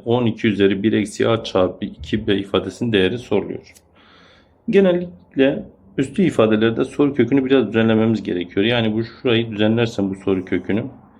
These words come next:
on iki üzeri bir eksi a'nın iki b'ninci kuvveti diye yazabilirim. Onu da biraz daha düzenleyecek olursak on iki üzeri bir bölü on iki üzeri a eksi olduğu için aşağıya bölü olarak geçti.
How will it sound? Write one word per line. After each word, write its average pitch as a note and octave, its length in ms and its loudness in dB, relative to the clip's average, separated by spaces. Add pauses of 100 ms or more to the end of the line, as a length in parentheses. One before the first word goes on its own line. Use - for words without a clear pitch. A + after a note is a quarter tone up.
(500)
on D3+ 220 2
iki A#2+ 400 -2
üzeri F#2 520 0
bir A#2 240 -2
eksi C3 440 -4
a'nın C#3+ 520 0 (680)
iki A#2 360 -4
b'ninci G#2 400 2
kuvveti A2 380 -4
diye B2 140 2
yazabilirim. G#2+ 540 -2 (840)
Onu D#3+ 220 0
da D#3+ 180 -2
biraz D#3 240 2
daha D3 180 4
düzenleyecek G#2+ 520 2
olursak G#2 440 -2 (220)
on C#3 240 0
iki B2 300 -4
üzeri F#2+ 400 0
bir B2+ 380 -2 (200)
bölü G#2+ 440 2 (500)
on C#3 220 2
iki A2+ 260 -2
üzeri G#2+ 360 2
a B2 320 0 (220)
eksi - 280 -2
olduğu A#2+ 240 2
için A#2+ 200 -4
aşağıya G#2+ 400 0
bölü F#2+ 120 2
olarak B2 320 -4
geçti. C3+ 400 -6